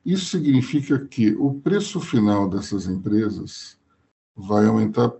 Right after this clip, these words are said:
pelo menos trinta e cinco por cento. E aí eu pergunto,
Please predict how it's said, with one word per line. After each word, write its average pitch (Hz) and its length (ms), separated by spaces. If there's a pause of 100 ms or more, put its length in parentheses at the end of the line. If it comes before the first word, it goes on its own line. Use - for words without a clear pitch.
(120)
pelo 196 260
menos 131 400
trinta 123 320
e 117 40
cinco - 280
por 113 160
cento. - 440 (840)
E 135 120
aí 135 140
eu 143 120
pergunto, 92 560